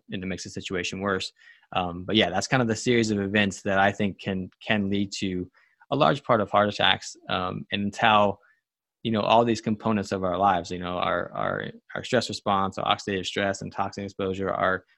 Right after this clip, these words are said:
our food and what we're eating and, and fueling our bodies with can all play a role,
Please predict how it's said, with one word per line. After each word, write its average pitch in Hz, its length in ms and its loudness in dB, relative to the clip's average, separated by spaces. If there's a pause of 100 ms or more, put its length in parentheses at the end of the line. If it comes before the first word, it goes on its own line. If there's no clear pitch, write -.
(140)
our 90 140 0
food 110 440 4
and 98 220 -6
what 98 120 -4
we're 92 100 -4
eating 104 320 0
and, 90 160 -4
and - 180 -10
fueling 107 360 -2
our 90 60 -6
bodies 98 380 0
with 98 280 -4 (380)
can 101 120 -2
all 104 160 6
play 107 220 0
a 92 60 0
role, 90 460 -2